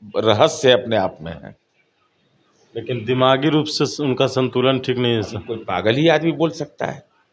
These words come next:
Speaker 1: जो मेंटली एबनॉर्मल है, जिसके पास डिग्री फर्जी हो। सम्राट चौधरी बोलते हैं तो उनके बारे में हम कुछ नहीं बोलते हैं भाई, वो सातवां पास हैं कि आठवां पास हैं, सम्राट चौधरी हैं कि सम्राट चौधरी मौर्य हैं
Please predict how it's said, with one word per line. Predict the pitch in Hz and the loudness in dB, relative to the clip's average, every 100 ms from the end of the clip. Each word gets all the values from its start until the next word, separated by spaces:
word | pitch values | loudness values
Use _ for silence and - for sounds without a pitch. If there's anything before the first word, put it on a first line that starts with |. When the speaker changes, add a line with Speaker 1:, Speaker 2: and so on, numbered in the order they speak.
| _ _ _ _ _ - | _ _ _ _ _ -4
Speaker 1:
जो | 117 | 0
मेंटली | 117 120 117 143 160 | 2 2 2 2 4
एबनॉर्मल | 156 127 123 135 160 160 | 4 4 2 4 4 4
है, | |
जिसके | 139 131 151 | 2 -2 -2
पास | 147 139 117 | 2 0 0
डिग्री | 120 127 151 | -4 -2 -4
फर्जी | 151 117 131 156 | 0 0 0 2
हो। | 170 160 - | 4 2 -2
सम्राट | - - 143 143 160 175 165 | -16 -2 2 4 6 4 2
चौधरी | 185 180 | 0 2
बोलते | 170 139 131 127 | 2 2 0 2
हैं | 131 90 - _ _ _ _ | 0 0 -8 _ _ _ _
तो | 151 | -6
उनके | 165 180 | 0 2
बारे | 170 160 | 4 4
में | 143 | 2
हम | 139 | -2
कुछ | 131 113 | -6 -4
नहीं | 110 | -6
बोलते | 95 92 - 92 | -4 -6 -6 -8
हैं | |
भाई, | 90 85 - _ _ _ | -6 -6 -8 _ _ _
वो | 135 135 | 2 2
सातवां | 127 123 123 139 143 | 4 0 2 4 4
पास | 143 127 120 120 | 4 2 2 -2
हैं | 110 110 113 - _ _ | -2 -4 -8 -16 _ _
कि | 131 | 2
आठवां | 117 127 151 147 | 2 4 4 4
पास | 139 123 - | 6 4 2
हैं, | 110 110 107 - - _ _ | -4 -4 -4 -8 -16 _ _
सम्राट | - 131 135 143 147 | -2 2 4 4 4
चौधरी | - 143 131 131 156 | 0 2 2 2 2
हैं | 147 120 120 123 - - _ _ | 4 2 2 -2 -6 -16 _ _
कि | 135 | -12
सम्राट | 131 143 139 147 151 | 0 2 4 4 4
चौधरी | - 143 139 143 | 2 0 2 0
मौर्य | 131 131 151 147 | 2 4 6 4
हैं | 113 120 123 127 | 2 0 -2 -4